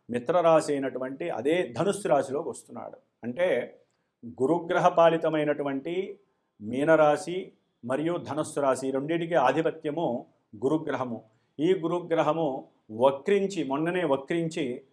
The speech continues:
మిథున రాశిలో, ఆ, శత్రుక్షేత్రంలో ఉన్నాడు. అంటే రెండు పాపగ్రహాలు ఒక శత్రుక్షేత్రంలో ఉండి గురుడు, ఆ, వీక్‌గా ఉన్నట్టు మనకి లెక్కించుకోవాలి. గురుడు చాలా బలహీనంగా ఉన్నాడు దాదాపుగా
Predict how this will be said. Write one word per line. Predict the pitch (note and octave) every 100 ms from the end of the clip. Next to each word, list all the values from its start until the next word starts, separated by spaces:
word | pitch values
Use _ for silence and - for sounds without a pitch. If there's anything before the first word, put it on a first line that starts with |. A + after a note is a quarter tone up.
| -
మిథున | A#2 C3+ F3 F#3+
రాశిలో, | E3 D3 C#3 D3 F#3+ G3+ - _ -
ఆ, | B2 C3 B2+ B2 A#2+ A#2+
శత్రుక్షేత్రంలో | D#3 D#3+ G3 - D#3 C#3 C3+ C3+
ఉన్నాడు. | B2+ A#2 G#2 - - -
అంటే | A#2 E3+ G#3+ A3+ _ _ _
రెండు | G#2 C3 D3+
పాపగ్రహాలు | - A2 B2 D#3 D3+ D3 D#3 D#3 F3 G3+ - _ -
ఒక | C#3
శత్రుక్షేత్రంలో | C#3 C3+ C#3 E3 E3+ D#3+ D#3+ D3 D3 C#3+
ఉండి | D3+ E3+ A#2 C#3
గురుడు, | E3+ E3+ - _ - B2+
ఆ, | B2+ B2
వీక్‌గా | A#2+ D3+ D#3+ E3
ఉన్నట్టు | D#3 C#3+ C#3 - G#3 G#3 _ -
మనకి | B2+ D#3 C3
లెక్కించుకోవాలి. | A#2 D3+ C#3+ C#3 B2 A#2+ A2
గురుడు | G#2+ C3+ F3+ -
చాలా | B2 C#3+ F#3
బలహీనంగా | E3+ E3 D#3+ E3 D#3 D3+
ఉన్నాడు | D3 C#3+ C#3+ D3 B2 - _ _ G2+
దాదాపుగా | G#2+ D3 E3+ E3+ D#3+ D#3+ B2+ B2+